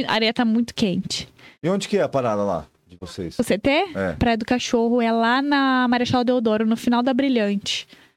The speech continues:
Speaker 2: Como que é o nome?
Speaker 1: Praia do Cachorro.
Speaker 2: Que nome massa, cara.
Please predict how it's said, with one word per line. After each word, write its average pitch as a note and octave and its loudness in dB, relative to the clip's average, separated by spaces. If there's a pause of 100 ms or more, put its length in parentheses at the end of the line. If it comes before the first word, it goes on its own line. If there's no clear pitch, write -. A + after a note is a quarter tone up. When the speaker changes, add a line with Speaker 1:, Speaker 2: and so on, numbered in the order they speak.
(680)
Speaker 2:
Como C3 -6
que A#2 -8
é - -6
o F#2+ -6
nome? B2+ -6 (800)
Speaker 1:
Praia D4 2
do D4+ -2
Cachorro. A#3 0
Speaker 2:
Que B2+ -4
nome C3+ -4
massa, F2 -6
cara. D2+ -10